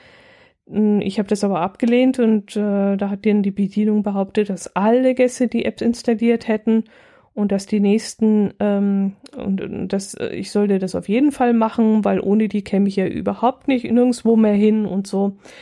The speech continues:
Und ich habe dann nur den Kopf geschüttelt und habe gesagt, „Nee, also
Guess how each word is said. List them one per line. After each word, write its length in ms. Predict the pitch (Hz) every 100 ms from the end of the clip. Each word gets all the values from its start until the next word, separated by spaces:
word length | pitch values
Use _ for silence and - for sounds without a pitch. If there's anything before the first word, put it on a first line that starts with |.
| - - -
Und 160 | 196
ich 140 | 185 202
habe 120 | 196
dann 160 | 202
nur 100 | 202
den 80 | 196
Kopf 200 | 190 175
geschüttelt 380 | 196 190 190 208
und 80 | 202
habe 120 | 196
gesagt, 280 | 180 175 -
„Nee, 180 | 180 -
also 380 | 180 175 175